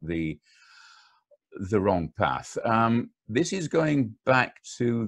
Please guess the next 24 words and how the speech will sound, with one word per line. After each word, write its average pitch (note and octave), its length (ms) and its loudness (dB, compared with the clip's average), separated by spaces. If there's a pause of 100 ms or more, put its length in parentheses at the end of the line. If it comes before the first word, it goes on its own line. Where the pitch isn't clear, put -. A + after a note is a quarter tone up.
the A2 340 0 (100)
early A2 340 4
nineteen G2+ 840 -2
seventies. - 920 -6 (920)
And A#2+ 600 4 (540)
the A#2 140 2
thought, G3+ 540 4 (180)
actually G3 320 2
a F3 60 4
thought G3 440 2
not E3 220 2
had D#3+ 180 2
by C#3+ 160 4
me, E2+ 320 0 (120)
but A#2+ 200 2
a A#2+ 60 0
thought F3 380 2
had C3 520 0
by A#2 480 0 (560)
a A2 340 6
brilliant C3+ 460 2
man G#2+ 260 -2
called G#2 400 -2
Rudi G2+ 580 2